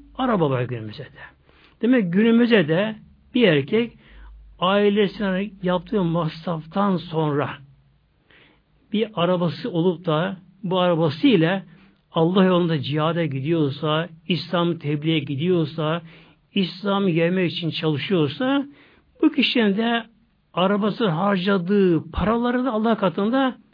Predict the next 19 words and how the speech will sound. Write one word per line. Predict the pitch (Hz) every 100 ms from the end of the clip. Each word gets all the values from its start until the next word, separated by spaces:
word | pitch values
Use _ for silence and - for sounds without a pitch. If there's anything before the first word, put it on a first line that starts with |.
| _ _
en | 226
üstün | 190 151 - 277 285 -
para | - 156 135
bunlarda. | 131 123 - - - _ _ _ -
Yani | 151 131
sevabı | - 165 151 180 262 233 - _
fazla | - 151 139 175
para | 156 127 113
bunlar | 113 117 -
böyle. | _ - - - _ - _ _ _ -
Arabasına | 175 175 165 165 170 160
koyduğu | 165 151 151 160 135
benzinin, | 151 156 147 156 165 151
mazotu, | 131 151 156 147 - 160 160 139
gazı, | 135 156 156
yağı, | 151 156 127 127 170 160 151 135
bakımı | 175 175 180
ne | 208 185
varsa | 151 131 - 277